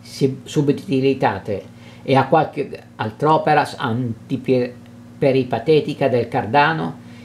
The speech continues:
in grazia del suo vole-, valore in astrologia, dicendo che chi aveva potuto scrivere il trattato de restituzione temporum et motum celestium e il libro di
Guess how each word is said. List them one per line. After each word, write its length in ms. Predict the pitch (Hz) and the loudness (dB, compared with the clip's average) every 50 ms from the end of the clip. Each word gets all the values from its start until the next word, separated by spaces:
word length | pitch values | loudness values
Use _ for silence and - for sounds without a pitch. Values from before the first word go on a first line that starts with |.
| - - | -10 -6
in 160 | 127 123 131 | -2 0 4
grazia 380 | 139 147 165 156 160 - 156 139 | 4 6 6 4 4 0 0 0
del 120 | 135 135 | 0 0
suo 160 | - 151 143 | 0 -2 0
vole-, 520 | 123 127 131 131 127 127 127 127 127 - - | 2 2 4 6 6 6 6 6 6 2 0
valore 640 | 127 113 120 127 143 151 156 156 151 147 139 - - - | -2 0 2 4 6 6 6 6 4 2 2 0 -4 -6
in 280 | 120 127 131 135 127 | -4 -4 -2 -2 0
astrologia, 760 | 123 123 120 - 139 127 123 123 117 107 107 110 107 107 95 | -2 -2 -2 -2 -2 0 2 2 2 0 -2 -2 -2 -2 -2
dicendo 680 | 95 117 113 - - 147 135 127 113 107 104 104 95 - | -4 -6 -4 -2 0 0 2 0 0 -2 -2 -4 -4 -2
che 180 | - 110 - | -2 -4 -2
chi 220 | - 151 156 156 143 | 0 2 4 4 4
aveva 260 | 135 135 147 143 135 | 4 4 2 0 0
potuto 340 | - 143 135 120 139 135 117 | -2 -4 -6 -4 -4 -4 -6
scrivere 420 | - - - 139 139 135 123 123 | -6 -6 -4 -2 0 2 2 2
il 80 | 117 113 | 0 0
trattato 580 | - 117 113 - - - 139 127 120 - - 101 | -2 -4 -4 -4 0 0 2 2 2 0 -4 -6
de 340 | 101 101 127 135 131 - 131 | -2 2 2 2 2 2 -2
restituzione 920 | 127 107 - - 120 98 101 107 - - 139 135 135 135 127 123 117 113 - - - - - - - - - - - - - - | -6 -6 -6 -8 -10 -8 -10 -10 -8 -2 2 4 4 4 4 0 -2 -6 -10 -16 -20 -20 -20 -20 -20 -20 -20 -20 -20 -20 -2 0
temporum 800 | 131 135 139 139 123 - 135 131 123 120 117 113 110 113 - - - | 2 2 2 0 -2 -2 0 0 0 0 -2 -4 -6 -6 -8 -8 -4
et 360 | - 139 127 127 - - 131 | -2 0 0 0 -2 -4 -6
motum 880 | 107 104 110 123 135 135 139 139 131 120 110 110 - 110 104 110 110 110 | -4 -4 -2 0 2 4 4 4 4 2 -2 -6 -6 -6 -4 -4 -6 -6
celestium 760 | - 127 117 120 127 127 - - - - 147 143 135 127 117 - | -6 -4 -2 0 0 0 -2 -4 -4 -2 -2 -2 -2 -4 -6 -4
e 160 | - 127 120 | -2 0 0
il 100 | 123 120 | 0 2
libro 360 | 123 143 143 123 135 131 120 | 2 2 2 2 2 2 2
di 280 | 110 113 127 123 107 | 2 0 0 -2 -2